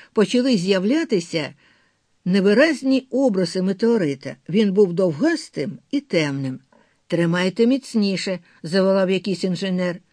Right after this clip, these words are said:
Чоловіки налягли на лебідки, і рештування заскрипіло. «Залишилося п'ять футів.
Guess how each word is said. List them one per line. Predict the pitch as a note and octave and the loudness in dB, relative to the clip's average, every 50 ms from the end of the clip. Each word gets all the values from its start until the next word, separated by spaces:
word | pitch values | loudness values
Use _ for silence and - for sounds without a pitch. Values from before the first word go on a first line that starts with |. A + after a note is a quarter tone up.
| _ _ _ _ - _ _ | _ _ _ _ -20 _ _
Чоловіки | - - A3 G3+ F#3+ F3+ F#3 F#3+ F#3+ - D#4 E4 | -2 0 2 2 2 2 0 0 0 0 0 0
налягли | D4+ B3+ G#3+ F#3+ F#3+ F3+ E3 F3+ A#3 C#4 D4+ - | 2 2 2 2 2 0 0 0 0 0 0 0
на | A3 A#3 B3+ | 2 2 4
лебідки, | C4+ C#4+ B3+ G3 F#3 E3+ D#3 - - - C#3+ C3+ - _ _ _ _ | 4 2 0 -2 -2 -2 -2 -4 -6 -10 -12 -12 -12 _ _ _ _
і | - G#3 F#3+ | 2 4 4
рештування | F3+ F3+ - - - - F3 D3+ G3 C4 D#4 D4+ D4 C#4+ C#4+ C#4 - - | 4 2 0 -2 -2 -2 -2 0 0 0 0 2 0 0 0 -2 -4 -4
заскрипіло. | F#3 E3 A#3+ B3 - - - A#3 C4 B3+ - - F3+ D#3 D3 C#3 C3+ C3+ - _ _ _ _ _ _ _ _ _ _ - | -2 0 0 0 -2 -2 -2 0 0 0 -2 -4 -4 -4 -4 -4 -6 -10 -12 _ _ _ _ _ _ _ _ _ _ -12
«Залишилося | - D#3+ G3 G3 F#3 F#3 G3+ C#4+ D#4 - - C4 A3+ G#3 G3 E3+ - - F3 D#3 C#3+ | -8 -2 0 2 2 2 2 2 2 0 0 0 0 0 0 -2 -2 -4 -4 -4 -4
п'ять | - F#3+ A3 B3+ B3+ - | -2 0 0 0 0 -2
футів. | - - F3+ E3 D#3 - E3+ D#3+ | -6 -6 -6 -6 -4 -4 -6 -8